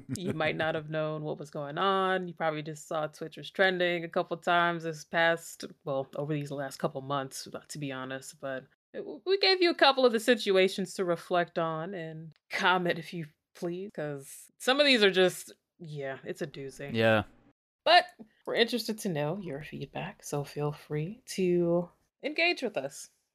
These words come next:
Speaker 1: Tap in on Spotify via the app and check out the poll and Q and A sections.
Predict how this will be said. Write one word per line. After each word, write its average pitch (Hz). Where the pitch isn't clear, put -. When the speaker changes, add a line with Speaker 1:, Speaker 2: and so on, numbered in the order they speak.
Speaker 1:
Tap 185
in 196
on 175
Spotify 214
via 147
the 151
app 226
and 160
check 156
out 151
the 147
poll 160
and 151
Q 170
and 165
A 185
sections. 226